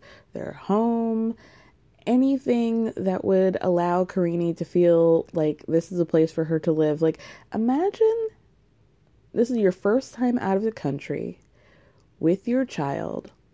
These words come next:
leaving your family, and you find out that you get about,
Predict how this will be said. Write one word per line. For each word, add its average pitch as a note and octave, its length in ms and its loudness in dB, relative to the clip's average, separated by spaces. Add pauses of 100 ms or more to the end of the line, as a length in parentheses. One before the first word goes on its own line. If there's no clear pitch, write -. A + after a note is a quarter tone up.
(140)
leaving D4 600 2
your C4 240 -2
family, - 1160 -4 (680)
and G#3 680 0 (840)
you D4 600 2
find C#4+ 340 0
out F#3+ 420 -2
that - 140 -8
you G3+ 240 2
get G#3 280 2
about, E3+ 580 0